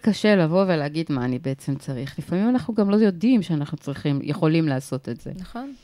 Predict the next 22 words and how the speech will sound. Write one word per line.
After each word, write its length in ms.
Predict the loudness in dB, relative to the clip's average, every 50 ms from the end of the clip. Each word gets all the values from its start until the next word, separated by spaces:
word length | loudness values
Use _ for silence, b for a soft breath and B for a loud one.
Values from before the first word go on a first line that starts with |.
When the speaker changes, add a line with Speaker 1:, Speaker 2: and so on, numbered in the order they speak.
| b b b b b b b b _ _ _ _ _ _ _ _ _ _ _ _ b b b b b b -12
Speaker 2:
גם 120 | -8 -8 -8
לפעמים 280 | -8 -6 -6 -4 -4
יכול 260 | -4 -4 -2 -2 -2
לעזור 460 | 0 0 0 0 0 0 0 0 2 0
לומר, 380 | 0 0 0 0 -2 -2 -2 -2
אה, 340 | -2 -2 -2 -2 -4 -4
מה 140 | -4 -4 -4
טוב. 320 | -4 -4 -4 -4 -4 -4 -8 B B B -10
למשל, 540 | -8 -6 -6 -6 -6 -4 -4 -4 -4 -4 -8 -10 -10 -8
אם 140 | -6 -4 -2
באופן 400 | -2 -2 -2 -4 -6 -6 -8 -10
קבוע 520 | -6 -6 -8 -8 -6 -4 -4 -2 -2 -2 -4
אני 240 | -4 -4 -4 -4 -4
רואה 440 | -4 -4 -6 -6 -4 -4 -6 -6 -6
שהבן 360 | -8 -10 -10 -8 -8 -10 -8
זוג 260 | -8 -8 -8 -8 -8
שלי 400 | -8 -8 -6 -6 -4 -6 -6 -8 b b b b b b b b b b b _ -8
אה, 680 | -6 -4 -4 -2 -2 -2 -2 -2 -2 -4 -4 -4 -6 -8
חוזר 400 | -6 -6 -4 0 0 0 2 2 0
הביתה, 420 | 0 0 0 0 0 0 -2 -2 -4 -4
וממש, 480 | -4 -4 -4 -4 -4 -4 -6 -4 -4
אה, 380 | -4 -2 -2 -2 -2 -2 -2